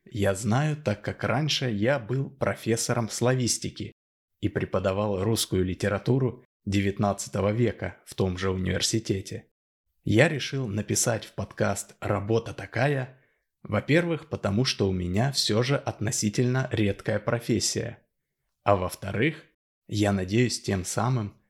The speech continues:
сподвигнуть российских специалистов также начать углубленно изучать российские мемы. Дело в том,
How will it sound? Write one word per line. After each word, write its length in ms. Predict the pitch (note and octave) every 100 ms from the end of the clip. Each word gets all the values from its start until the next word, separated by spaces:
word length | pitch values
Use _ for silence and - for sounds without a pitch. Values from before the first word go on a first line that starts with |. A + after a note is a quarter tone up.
| _
сподвигнуть 760 | - - G2 A2+ C3+ B2+ - -
российских 640 | G#2+ G2+ - C3+ - G#2
специалистов 880 | - G#2 - G2 F#2+ C#3 - G#2+ - _ _ _
также 400 | - A#2 A2 G2
начать 420 | G2 F#2+ - G#2+ G2+
углубленно 680 | G2+ F#2+ F#2 A#2+ C#3 A2
изучать 500 | F#2+ G2+ - G#2+ - - _ -
российские 760 | G#2+ G2+ - G2 - - G#2
мемы. 460 | A2 G#2+ F#2+ F2+ F2 _ _ _ _ _ _ _ _ -
Дело 320 | G2+ G#2 G2
в 120 | E2
том, 320 | - C#3+ C#3